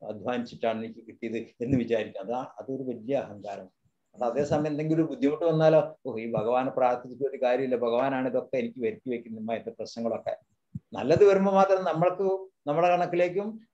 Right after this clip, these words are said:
ഉം, ബുദ്ധിമുട്ടുകൾ വരുമ്പോ ഭഗവാന്റെ കണക്കിലേക്കും എടുക്കുന്നത് ഏറ്റവും വലിയ മിഥ്യാഹങ്കാരം. സത്യത്തിൽ അങ്ങനെ അതിന് മറിച്ചാണ് വേണ്ടത്. കാരണം തരും, നമുക്ക് എന്ത് തന്ന വ-,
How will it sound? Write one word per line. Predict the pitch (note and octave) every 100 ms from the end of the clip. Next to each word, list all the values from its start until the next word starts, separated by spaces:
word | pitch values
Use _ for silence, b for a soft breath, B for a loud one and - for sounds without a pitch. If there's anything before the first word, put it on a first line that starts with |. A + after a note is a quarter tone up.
| -
ഉം, | A#2+ - _ D3 C3 A#2+ G#2+ G#2+
ബുദ്ധിമുട്ടുകൾ | A2+ B2 E3+ G3 G3+ F3+
വരുമ്പോ | E3 D3+
ഭഗവാന്റെ | C3 B2+ C3 D3 D3+
കണക്കിലേക്കും | C#3 - B2+ B2 B2+
എടുക്കുന്നത് | A2+ A#2 A#2+ A2+ A2+ - _ F#2
ഏറ്റവും | F#2 - _ - A#2+
വലിയ | A#2 A2
മിഥ്യാഹങ്കാരം. | G#2 G2+ - A2 F#2 F#2 F2 E2+ E2 - _ _ _ _ - - _ _ - _ _ _ _ _ _ _ - - - - - - -
സത്യത്തിൽ | F#2+ - C#3+ F#3
അങ്ങനെ | D#3+ D3+ D#3+
അതിന് | C#3+ D3+
മറിച്ചാണ് | D3 B2+ C#3 - - G3 F#3+
വേണ്ടത്. | F3+ E3+ E3 D#3
കാരണം | C3 C#3 F3 E3+ - C3
തരും, | C3+ C#3+
നമുക്ക് | C3+ D#3 F3
എന്ത് | D#3 D#3+ F#3+ G3+ A3+ G#3+
തന്ന | F#3 F#3+
വ-, | G3 F3+ D#3